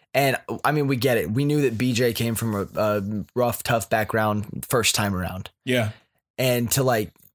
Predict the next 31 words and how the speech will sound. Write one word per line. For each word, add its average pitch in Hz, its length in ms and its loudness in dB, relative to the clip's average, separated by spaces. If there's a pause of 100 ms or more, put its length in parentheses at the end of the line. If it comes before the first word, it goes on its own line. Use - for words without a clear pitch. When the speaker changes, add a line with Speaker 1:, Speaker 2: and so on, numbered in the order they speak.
(140)
Speaker 1:
show 151 300 6
up 143 140 2
and 139 100 2
do 143 100 4
it 127 60 4
again, 135 220 2
like, 131 220 0
a 123 80 4
little 139 260 4
recap 165 420 2
of 190 120 2
it 180 40 0
would 127 120 0
be 151 60 2
like, 139 160 2
"All 302 100 0
right, 285 160 0
fucking 262 400 0
cool. 139 420 0
Yeah, 208 140 4
I 165 60 4
got 208 200 4
this." 123 220 0 (380)
But 135 340 4 (260)
what 139 140 2
they're 151 100 4
doing 151 240 2
is 135 100 0
they're 135 100 4
putting 165 460 2
you 131 440 2